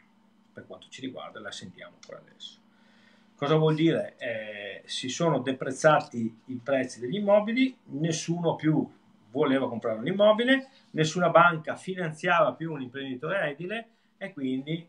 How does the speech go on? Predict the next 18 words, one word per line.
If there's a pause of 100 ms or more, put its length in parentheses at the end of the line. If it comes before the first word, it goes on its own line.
(120)
un (540)
vortice, (440)
eh, (300)
che
si
è
scatenato
e
che
ha
portato
a
quello
che
tutti
conosciamo, (100)
una (200)
situazione